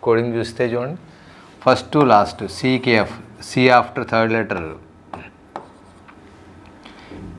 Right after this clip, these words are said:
ఎల్కి కే, ఎల్కి before letter, ఓకి ఆర్, ఓ after third letter, పీక్యూఆర్, యూకి టి,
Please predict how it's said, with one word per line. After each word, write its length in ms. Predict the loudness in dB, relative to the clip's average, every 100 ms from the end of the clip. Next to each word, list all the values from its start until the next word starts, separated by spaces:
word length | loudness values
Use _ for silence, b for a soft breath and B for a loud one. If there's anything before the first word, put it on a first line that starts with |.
| 2
ఎల్కి 260 | 2 0 -4 2
కే, 140 | 2 2 -2 -8 -2 0
ఎల్కి 220 | 0 -2 -4
before 260 | -2 0 0
letter, 260 | 0 0 -2 -12 -16 -20 -20 -16 -16 -16 -20 _ -20 B B B B -12 0 2
ఓకి 220 | 4 6 6
ఆర్, 140 | 6 2 2
ఓ 20 | 4
after 200 | 4 -2 -4 0
third 180 | 0 0
letter, 240 | -2 -6 -10 -12 -6
పీక్యూఆర్, 800 | -6 -4 -4 0 2 0 -2 -8 -18 -20 -20 -20 _ _ -20 -20 -20 -20 -20 -20 -20 -20 -20 B B B B -10 2
యూకి 260 | 4 6 4
టి, 120 | 2